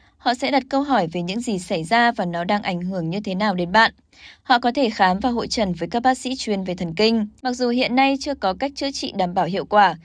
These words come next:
một số phương pháp điều trị đang được khuyến khích như uống thuốc. Phương pháp này có thể là hữu ích khi co giật nửa mặt nhẹ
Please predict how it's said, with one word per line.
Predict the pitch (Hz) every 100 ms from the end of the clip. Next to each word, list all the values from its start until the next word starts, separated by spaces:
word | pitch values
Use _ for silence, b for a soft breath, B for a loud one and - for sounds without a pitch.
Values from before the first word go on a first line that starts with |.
| b b
một | 262
số | 247 247
phương | 294 285
pháp | 330 320
điều | 214
trị | 185 208 180
đang | 190 190
được | 180
khuyến | 170 180
khích | 185 302 -
như | 240 240 233 b b b
uống | - 226
thuốc. | 302 339 - _ _ _
Phương | 302 277
pháp | 330
này | 320 233 185
có | 180 175
thể | 240
là | 165 170
hữu | 214 -
ích | 311 311
khi | 254
co | 220 240
giật | 220 190 180
nửa | 180
mặt | 170 180
nhẹ | 190 214